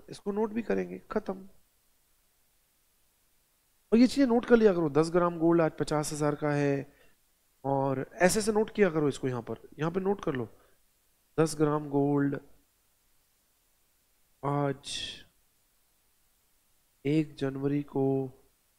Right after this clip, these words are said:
पचास हजार का था, मैं परचेज करने गया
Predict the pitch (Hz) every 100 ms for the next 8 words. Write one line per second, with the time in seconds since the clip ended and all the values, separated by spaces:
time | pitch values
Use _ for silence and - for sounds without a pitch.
0 | _ _ _ _ _ _ _ - 143 139
1 | 143 151 - 131 131 135 - 135 - 127
2 | 127 123 123 _ _ _ _ _ _ _
3 | _ _ _ _ _ _ _ _ _ _
4 | _ _ _ _ _ _ _ _ 143 139
5 | 139 127 - 151 143 - 135 135 131 135
6 | 131